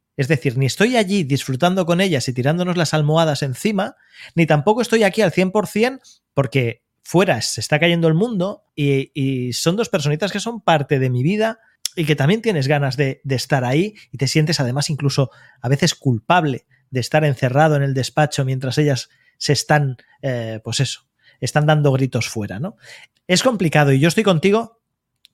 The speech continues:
de que cada vez más creo que vamos a, a ese mundo remoto, del trabajo remoto, pero tenemos que aprender a trabajar. Tenemos que, tenemos que aprender a trabajar y a conciliar,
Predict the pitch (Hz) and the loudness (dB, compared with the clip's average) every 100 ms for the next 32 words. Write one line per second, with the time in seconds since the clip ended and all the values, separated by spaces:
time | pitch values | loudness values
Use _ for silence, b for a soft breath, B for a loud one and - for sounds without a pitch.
0 | - 131 139 143 180 202 185 185 156 151 | -2 0 0 2 2 4 4 2 0 2
1 | 156 180 - - 147 156 165 135 143 156 | 2 2 -4 -4 0 2 2 2 4 4
2 | 156 151 143 127 113 107 b b b b | 2 0 0 -2 -4 -8 b b b b
3 | - 131 151 - 156 143 135 127 127 120 | -6 0 0 2 2 2 0 -2 -2 -4
4 | 117 117 127 160 160 143 127 127 147 165 | -4 -4 0 0 2 0 0 0 0 0
5 | 131 120 120 139 - 135 110 143 196 - | -2 -4 -4 -4 -4 -6 -4 -4 -4 -6
6 | 135 - _ _ 180 165 151 147 170 208 | -8 -10 _ _ 2 2 2 0 -2 -2
7 | 151 123 160 151 123 110 110 - 117 - | -2 0 0 -2 -4 -8 -8 -6 -8 -10
8 | _ _ _ 139 165 185 208 208 _ 143 | _ _ _ -2 0 0 -2 -4 _ 0
9 | 143 190 202 220 220 156 147 165 151 - | 2 0 -2 -2 0 0 2 2 0 2
10 | 151 147 - 170 160 147 147 139 - 135 | 2 2 0 -2 -2 -2 -4 -6 -4 -2
11 | 143 156 143 | 2 2 0